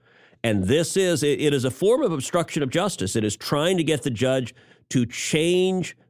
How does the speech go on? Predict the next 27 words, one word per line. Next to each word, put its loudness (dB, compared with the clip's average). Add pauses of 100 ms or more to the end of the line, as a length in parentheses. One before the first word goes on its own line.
(140)
their 2
mind, -2
to -2
change 0
their 2
vote, 0
to -4
change -2
their 2
decision. 0 (640)
And 2
I'll 0
point 2
out, 2
it's -4
not 0
just -2
federal 2
law. 2
Actually, 0 (380)
Virginia 2
law 0 (720)
likewise 2
has 0
a 0
provision, -2
uh, 2